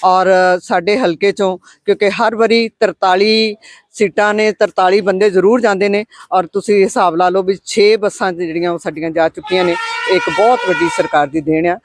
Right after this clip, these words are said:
ਅਸੀਂ ਉਹਦਾ ਬਹੁਤ ਧੰਨਵਾਦ ਕਰਦੇ ਹਾਂ ਆਮ ਆਦਮੀ ਪਾਰਟੀ ਸਰਕਾਰ ਦਾ, ਭਗਵੰਤ ਮਾਨ ਜੀ ਦਾ, ਕੇਜਰੀਵਾਲ ਜੀ ਦਾ। ਦੂਸਰਾ, ਅੱਜ ਬਾਬਾ ਦੀਪ ਸਿੰਘ ਜੀ ਦਾ ਜਨਮ ਦਿਹਾੜਾ, ਉਹਦੀ ਸਾਰਿਆਂ ਨੂੰ ਵਧਾਈ ਹੋਏ। ਔਰ ਮੈਂ ਸਾਰਿਆਂ ਨੂੰ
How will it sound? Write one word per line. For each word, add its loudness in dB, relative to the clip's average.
ਅਸੀਂ 0
ਉਹਦਾ 2
ਬਹੁਤ 0
ਧੰਨਵਾਦ -2
ਕਰਦੇ -2
ਹਾਂ 0
ਆਮ 0
ਆਦਮੀ -2
ਪਾਰਟੀ -2
ਸਰਕਾਰ -2
ਦਾ, 0
ਭਗਵੰਤ -2
ਮਾਨ 0
ਜੀ -6
ਦਾ, 0
ਕੇਜਰੀਵਾਲ 2
ਜੀ -4
ਦਾ। 2
ਦੂਸਰਾ, 2
ਅੱਜ -4
ਬਾਬਾ 0
ਦੀਪ -4
ਸਿੰਘ -4
ਜੀ -2
ਦਾ 4
ਜਨਮ 0
ਦਿਹਾੜਾ, 0
ਉਹਦੀ 2
ਸਾਰਿਆਂ 2
ਨੂੰ 0
ਵਧਾਈ 2
ਹੋਏ। 2
ਔਰ 2
ਮੈਂ -2
ਸਾਰਿਆਂ 2
ਨੂੰ 0